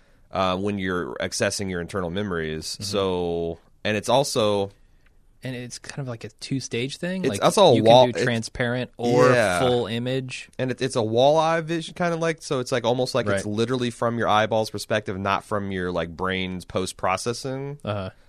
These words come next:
Speaker 1: I don't know. I didn't think it was actually connected to the optic nerve, but clearly it's connected to, well, I mean, I guess it doesn't have to be connected to the brain at all.
Speaker 2: No,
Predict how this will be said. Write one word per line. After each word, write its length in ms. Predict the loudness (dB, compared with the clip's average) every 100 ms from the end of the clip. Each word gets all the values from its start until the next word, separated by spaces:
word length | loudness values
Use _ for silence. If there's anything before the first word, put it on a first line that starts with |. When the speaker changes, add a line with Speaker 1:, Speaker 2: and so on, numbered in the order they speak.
| 0
Speaker 1:
I 100 | 2
don't 140 | 4
know. 100 | 2
I 120 | 2
didn't 160 | 2 0
think 120 | -2
it 40 | -2
was 120 | 0
actually 320 | 0 -2 -10 -10
connected 380 | -10 -10 -10 -14
to 80 |
the 100 | -8
optic 300 | -6 -6 -10
nerve, 280 | -14 -14 -12 -6
but 160 | -6 -6 -20 -20 _
clearly 520 | -4 2 2 2 0 -4 _ _ _
it's 160 | -8 -4
connected 540 | 0 2 0 -2 -6
to, 580 | -4 -2 0 -2 -2 -4 -10 0
well, 220 | 2 4
I 60 | 2
mean, 120 | 2
I 40 |
guess 180 | 0 0
it 40 | -2
doesn't 160 | -2
have 80 | -2
to 80 | -4
be 60 |
connected 360 | -4 -2 -2 -6
to 60 | -10
the 80 |
brain 280 | -2 0 2
at 80 | 2
all. 440 | 0 -2 -6 -10 _ _ _ _ _ -6
Speaker 2:
No, 180 | 0 0